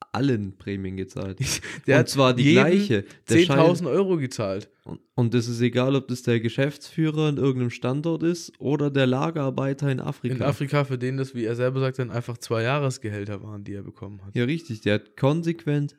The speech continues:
Speaker 1: allen das Gleiche gezahlt.
Speaker 2: Ja.
Speaker 1: Um wirklich allen zu sagen, "Ich denk an euch", und nicht irgendwie, "Ja, du bist eine Putzfrau, du kriegst einen Fuffi" oder so.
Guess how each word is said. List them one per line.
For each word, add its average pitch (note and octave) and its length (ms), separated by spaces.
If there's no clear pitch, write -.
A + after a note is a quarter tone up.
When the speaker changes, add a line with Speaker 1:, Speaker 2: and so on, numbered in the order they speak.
Speaker 1:
allen C#3+ 380
das C3 180
Gleiche B2 340
gezahlt. G#2+ 480
Speaker 2:
Ja. G#2+ 220
Speaker 1:
Um A2 200
wirklich A#2 340
allen C#3 220
zu C#3 100
sagen, B2 640
"Ich - 180
denk B2 260
an A2 120
euch", G2+ 240
und G#2 100
nicht A2 160
irgendwie, G#2+ 420
"Ja, G2 220
du G#2 120
bist G#2 220
eine G#2 80
Putzfrau, G#2 640
du G#2 120
kriegst - 440
einen G#2+ 80
Fuffi" A2 440
oder G2 200
so. F#2+ 280